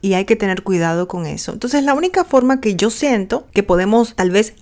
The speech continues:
no tal vez resolverlo totalmente porque puede que llegue y pase, pero en el momento que empiezas a preocuparte mucho por el futuro, empiezas a pensar en el pasado, ponlo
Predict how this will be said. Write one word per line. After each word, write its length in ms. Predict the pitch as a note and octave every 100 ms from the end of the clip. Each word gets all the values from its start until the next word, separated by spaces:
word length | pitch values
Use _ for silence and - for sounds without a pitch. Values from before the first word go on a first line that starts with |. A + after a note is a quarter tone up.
| -
no 300 | A#3+ C#4+ F#4
tal 160 | D#4+
vez 180 | D4+ D4+
resolverlo 540 | C#4+ B3+ A3+ B3 C#4+ C#4
totalmente 540 | B3+ B3+ B3 C#4 D#4+
porque 240 | A#3+ G#3+
puede 260 | G3+ G#3 A3+
que 140 | A3+
llegue 260 | G#3 A3 A#3
y 60 | A#3+
pase, 340 | E3+ F3 G#3+
pero 140 | A#3+
en 80 | B3
el 60 | B3+
momento 420 | B3+ D4+ F4 F#4
que 120 | C4
empiezas 380 | G#3+ G#3 C#4 D4
a 80 | C#4
preocuparte 540 | A#3 A3 G#3+ A#3+ C4+
mucho 560 | B3 C#4 C4 B3+ G#3+ F#3+ - -
por 240 | - A3+ G3
el 120 | F#3+
futuro, 680 | - G3+ D#4 C#4+ C4 C4 B3+
empiezas 380 | G3+ G3 B3+ B3
a 80 |
pensar 320 | G#3+ F#3+ G3+ A3+
en 60 |
el 100 | G3+
pasado, 600 | G3+ F3+ A#3+ A#3+ B3+ B3
ponlo 540 | A#3+ B3+ C4 C4+ -